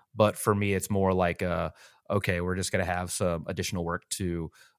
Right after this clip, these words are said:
that's less stressful than doing more deadlifts, doing more good mornings,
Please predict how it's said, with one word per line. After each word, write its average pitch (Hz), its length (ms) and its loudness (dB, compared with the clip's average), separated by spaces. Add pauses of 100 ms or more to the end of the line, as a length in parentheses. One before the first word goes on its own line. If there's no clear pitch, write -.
that's - 320 -2
less 95 260 2
stressful 90 460 -2
than 90 140 -4
doing 90 200 -4
more 87 140 -4
deadlifts, 85 540 -6 (220)
doing 95 220 -2
more 85 300 -4 (680)
good 110 140 6
mornings, 87 540 -2